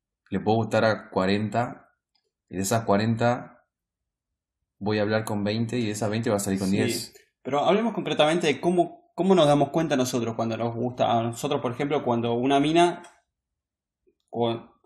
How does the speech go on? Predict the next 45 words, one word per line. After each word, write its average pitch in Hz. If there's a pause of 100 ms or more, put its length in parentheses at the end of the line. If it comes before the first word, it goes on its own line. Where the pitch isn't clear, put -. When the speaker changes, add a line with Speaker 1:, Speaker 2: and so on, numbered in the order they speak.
(120)
Speaker 2:
cuando 120
le 123
traemos 165
nosotros 170
a 147
una 127
mina. - (640)
¿Cómo 175
nos 147
damos 120
cuenta? - (280)
Speaker 1:
Bueno. 101
Speaker 2:
Además 143
de 165
cómo, 143
cu-, 123
cuando 127
nos 123
miran. 113 (500)
Speaker 1:
Bueno, 101
aquí 101
yo 165
creo 135
que 123
las 113
mujeres 113
están 113
en 110
un 104
grave 104
problema. 92 (200)
Speaker 2:
¿Por 120
qué? - (300)
Speaker 1:
Y 104
porque 113
ahí 147
es 160
donde 151
no 135
tienen 139
muchas 139
técnicas, 117
weón. 107
O 101
sea, 101